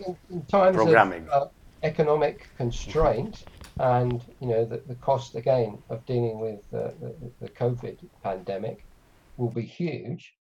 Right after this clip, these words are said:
Speaker 1: probably in the lifetimes of everybody living, uh, listening to this podcast or this, this program. Um, you know, there's never been an economic shock, uh, like the one that's coming,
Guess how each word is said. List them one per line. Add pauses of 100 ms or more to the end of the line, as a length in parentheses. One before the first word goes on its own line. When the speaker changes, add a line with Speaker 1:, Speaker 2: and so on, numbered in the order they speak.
(440)
Speaker 1:
probably (360)
in
the
lifetimes
of
everybody
living,
uh,
listening
to
this (280)
podcast (400)
or
this,
this
program. (540)
Um, (920)
you
know,
there's
never
been
an
economic
shock, (480)
uh, (340)
like
the
one
that's
coming,